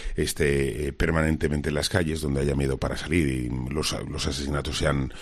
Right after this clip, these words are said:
cien, doscientos, trescientos diarios. Es decir, vivimos en una sociedad moderna, pero claro, estamos en un Estado de Derecho, eh, eh, es una sociedad democrática y tienes el libre albedrío. Y dentro de nuestro, de nuestra sociedad hay gente mala que va a acabar delinquiendo. Dicho esto, a mí me, me parece escandaloso.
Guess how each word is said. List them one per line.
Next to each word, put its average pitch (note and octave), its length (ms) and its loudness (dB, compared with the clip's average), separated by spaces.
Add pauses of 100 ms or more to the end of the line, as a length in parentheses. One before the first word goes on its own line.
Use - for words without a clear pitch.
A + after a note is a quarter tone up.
(160)
cien, D#2+ 260 6
doscientos, D#2 480 2
trescientos D2 460 2
diarios. E2+ 420 2
Es C#2+ 80 -4
decir, D#2+ 220 0
vivimos D2 280 2
en E2+ 60 2
una D2 80 2
sociedad D#2+ 300 6
moderna, F#2 380 6
pero E2+ 140 2
claro, F#2 260 -2 (580)
estamos E2+ 400 2
en F#2 80 8
un E2+ 80 8
Estado E2+ 240 6
de D#2+ 60 8
Derecho, G#2 500 4
eh, - 220 -2
eh, - 320 0
es - 100 -2
una D#2 140 4
sociedad E2+ 260 6
democrática E2+ 480 6
y F#2+ 60 4
tienes D#2+ 240 2
el D2+ 100 4
libre C#2 220 2
albedrío. C#2 420 2
Y A#1 140 -2
dentro D2+ 340 2
de D#2 100 4
nuestro, C#2+ 440 4 (400)
de G2+ 80 6
nuestra F#2+ 240 4
sociedad G2+ 400 6
hay G2+ 60 4
gente G#2+ 260 4
mala A2 180 6
que G#2+ 80 6
va F#2+ 60 8
a - 20 6
acabar E2+ 240 4
delinquiendo. B1+ 480 -2
Dicho - 260 2
esto, - 280 -6 (300)
a - 80 -8
mí A2+ 180 4
me, F2+ 180 -2
me D#2+ 220 -4
parece G#2 500 2
escandaloso. F#2+ 840 2